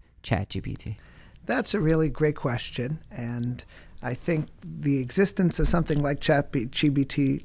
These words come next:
Speaker 2: scares people, because if I could write something and it seems like it, it's indistinguishable between something that was written by a machine, so is the machine any better than me, any different than me?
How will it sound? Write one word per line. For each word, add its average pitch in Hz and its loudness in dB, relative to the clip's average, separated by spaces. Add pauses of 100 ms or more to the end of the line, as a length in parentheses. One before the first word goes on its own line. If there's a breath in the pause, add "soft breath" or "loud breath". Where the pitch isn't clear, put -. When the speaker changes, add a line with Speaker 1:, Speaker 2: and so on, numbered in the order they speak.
(120)
Speaker 2:
scares 285 6
people, - -4
because 123 -6 (140)
if - -4 (180)
I 151 2
could 156 0
write 147 0
something 147 2 (460 loud breath)
and 123 2
it - -6
seems 175 4 (240)
like 131 -4 (200)
it, 147 0
it's - -4
indistinguishable 202 8
between 165 4
something 160 2
that 147 0
was 147 0
written 170 2
by 156 4
a 160 6
machine, 196 8 (400 loud breath)
so 135 0 (400 loud breath)
is - 0
the 147 4
machine 170 6
any 165 4
better 151 6
than 180 4
me, 196 4 (100)
any 156 2
different 160 2
than 202 4
me? 202 4